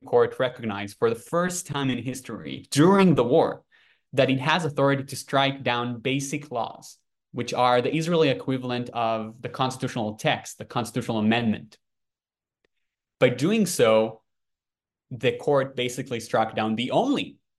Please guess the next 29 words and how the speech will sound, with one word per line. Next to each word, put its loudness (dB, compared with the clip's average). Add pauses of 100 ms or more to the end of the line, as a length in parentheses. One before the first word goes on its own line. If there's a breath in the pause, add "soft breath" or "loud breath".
(100)
component -4
of -2
the -2
judicial -4
overhaul -2 (220)
that -12
the -4
government 0
has -8
managed -8
to -14
pass. -4 (720)
But 0
now, -4 (960)
because -4
of -2
the -2
war 2
that's -6
going -6
on -4
in -6
Gaza. -4 (140)
And -8
after -4
Israel -4
suffered -2 (340)
the -6
most -2